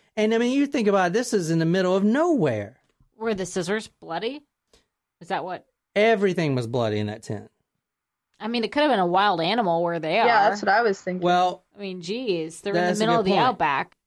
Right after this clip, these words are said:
Speaker 1: So they were
Speaker 2: In the bush.
Speaker 1: Okay, I'm just gonna, let me just go ahead and get it out there. This story is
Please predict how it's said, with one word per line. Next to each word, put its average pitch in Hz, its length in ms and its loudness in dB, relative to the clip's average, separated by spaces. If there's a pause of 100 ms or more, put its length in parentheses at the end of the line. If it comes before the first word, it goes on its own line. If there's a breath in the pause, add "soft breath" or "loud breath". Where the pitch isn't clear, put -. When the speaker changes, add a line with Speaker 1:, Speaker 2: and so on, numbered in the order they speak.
Speaker 1:
So 214 220 2
they 226 200 2
were 214 300 2 (920)
Speaker 2:
In 220 140 0
the 220 80 4
bush. 220 480 2
Speaker 1:
Okay, 202 200 4
I'm 202 240 2
just 240 100 -4
gonna, 233 260 0
let 220 180 2
me 269 160 0
just 226 160 -2
go 226 180 4
ahead 208 240 4
and 175 180 0
get 180 160 2
it 160 140 2
out 143 200 2
there. 107 340 -8 (680)
This 240 260 0
story 196 720 2 (1000)
is 196 420 2